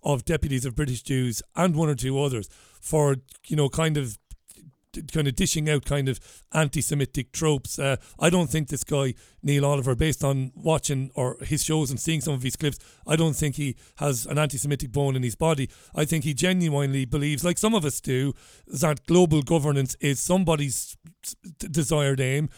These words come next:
We see that with the World Health Organization, the U N, the lockstep during covid. Anyway, long story short,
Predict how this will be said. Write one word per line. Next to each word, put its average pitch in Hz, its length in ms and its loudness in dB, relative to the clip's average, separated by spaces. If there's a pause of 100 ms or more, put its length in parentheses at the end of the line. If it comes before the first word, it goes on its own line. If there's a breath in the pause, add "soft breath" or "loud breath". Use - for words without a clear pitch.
(160 soft breath)
We 131 80 -2
see 151 220 0
that 147 180 0
with 135 80 -6
the 139 60 -2
World 143 220 2
Health 139 200 0
Organization, 135 640 -2
the 120 120 -6
U 135 260 -2
N, 139 280 -2 (280 loud breath)
the 139 100 -2
lockstep 143 480 0
during 143 240 -2
covid. 147 320 0
Anyway, 214 240 4 (240 loud breath)
long 202 220 4
story 160 400 0
short, 135 500 -2